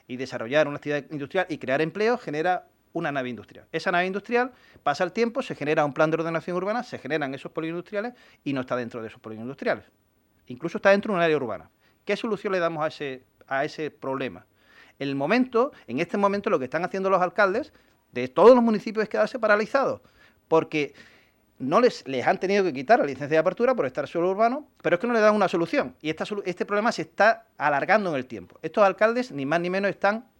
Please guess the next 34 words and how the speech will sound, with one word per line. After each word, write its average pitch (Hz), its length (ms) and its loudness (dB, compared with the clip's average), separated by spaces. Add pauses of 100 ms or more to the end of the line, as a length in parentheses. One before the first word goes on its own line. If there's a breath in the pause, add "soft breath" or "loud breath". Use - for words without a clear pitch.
(140)
prevaricando, 139 840 6
o 143 100 0
podrían 165 320 2
ser 202 180 0
acusados 190 400 4
de 170 100 -4
prevaricación. 139 640 -2 (680 soft breath)
Y 151 80 -4
estamos 185 280 0
dándole 226 400 4
una 180 200 2
solución. 120 460 -8 (420 loud breath)
Pero 156 140 4
insisto, 156 440 -2
esa 151 160 -2
solución, 220 500 0 (420 loud breath)
en 156 160 0
ninguno 156 240 2
de 226 60 4
lo-, 214 100 0
en 147 300 0
cualquiera 147 340 4
de 220 60 8
los 208 100 4
casos 208 240 0
que - 80 -4
usted 180 160 -4
me 170 100 4
ha 170 40 6
dado, 202 400 4
nunca 214 460 0
podrá 196 200 4
saltarse 196 600 0
leyes 180 560 -4